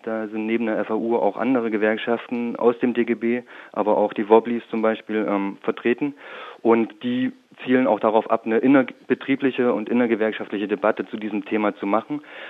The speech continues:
weil, ähm, so trocken es klingen mag, es geht um ein ganz, äh, vitales Interesse, nämlich um das Streikrecht. Und, ähm, diese Diskussion müssen wir weiter befördern.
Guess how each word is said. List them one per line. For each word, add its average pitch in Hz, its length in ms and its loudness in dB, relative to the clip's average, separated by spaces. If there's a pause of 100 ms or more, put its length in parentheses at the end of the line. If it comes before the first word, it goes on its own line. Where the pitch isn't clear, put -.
weil, 107 380 4
ähm, 110 260 2
so 120 120 0
trocken 127 280 2
es 107 140 -2
klingen 139 260 2
mag, 110 300 4
es 113 140 -4
geht 117 200 -2
um 113 200 0
ein 107 80 -4
ganz, 113 200 0 (180)
äh, 107 260 -4
vitales 113 440 0
Interesse, 107 400 -4
nämlich 110 360 -2
um 110 100 -6
das 101 140 -4
Streikrecht. - 640 0 (440)
Und, 101 320 0
ähm, 98 440 0
diese 101 400 -6
Diskussion 117 480 0
müssen 120 140 -2
wir 107 100 -2
weiter 104 220 0
befördern. 117 560 0